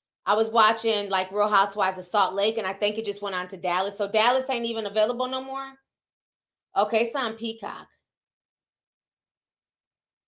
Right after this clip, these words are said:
Yeah, they was going in. They was arguing and everything. Okay, so now, before I go, I wanna hit on a few more things here. Um,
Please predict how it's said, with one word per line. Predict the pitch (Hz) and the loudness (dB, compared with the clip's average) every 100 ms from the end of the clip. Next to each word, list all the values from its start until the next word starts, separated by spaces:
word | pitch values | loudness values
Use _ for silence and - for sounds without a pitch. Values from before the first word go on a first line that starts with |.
| _ _ _ _ _ _ _ _ _ _ _ | _ _ _ _ _ _ _ _ _ _ _
Yeah, | 202 190 | -4 0
they | 196 | 2
was | 247 302 | 2 0
going | 254 240 214 | 2 2 0
in. | 220 247 | -2 0
They | 240 | 2
was | 240 | 0
arguing | - 202 226 233 240 | 0 0 0 0 -2
and | 233 | -4
everything. | 240 240 185 170 165 170 165 _ _ _ _ _ _ _ _ _ _ _ - | -6 -8 -8 -8 -10 -16 -20 _ _ _ _ _ _ _ _ _ _ _ 4
Okay, | 269 294 262 | 4 6 4
so | 269 | 2
now, | 277 294 311 302 294 247 _ _ | 4 6 6 4 0 -4 _ _
before | 214 220 | -8 2
I | 254 247 | 4 4
go, | 233 233 220 214 226 220 _ _ _ _ | 4 4 6 4 0 -6 _ _ _ _
I | - | -8
wanna | 185 196 | -4 -4
hit | 220 | -2
on | 208 196 | -4 -6
a | |
few | 196 208 | -8 -10
more | 196 185 | -8 -8
things | 190 196 185 190 | -8 -10 -10 -10
here. | 202 180 175 175 - | -6 -4 -4 -6 -6
Um, | 190 185 175 165 160 156 | -2 -2 -2 -4 -10 -16